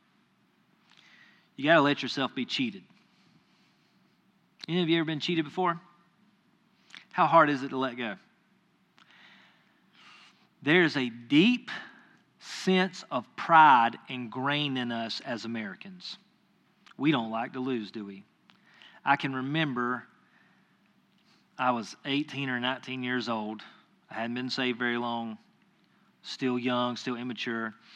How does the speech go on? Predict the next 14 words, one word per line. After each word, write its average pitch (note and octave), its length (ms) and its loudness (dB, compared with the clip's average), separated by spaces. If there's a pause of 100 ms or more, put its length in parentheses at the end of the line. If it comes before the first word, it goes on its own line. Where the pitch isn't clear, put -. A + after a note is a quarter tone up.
I - 180 -20
was A#2 100 -12
over B2 200 -2
at C3+ 80 -6
some B2 140 -10
friend's C3 280 -4
house. A#2+ 220 0
We C#3 80 -6
were C3 40 -8
playing C3 240 -4
wiffle B2+ 280 -2
ball, G2 220 -10 (440)
all A#2+ 60 -8
right? A#2+ 200 -2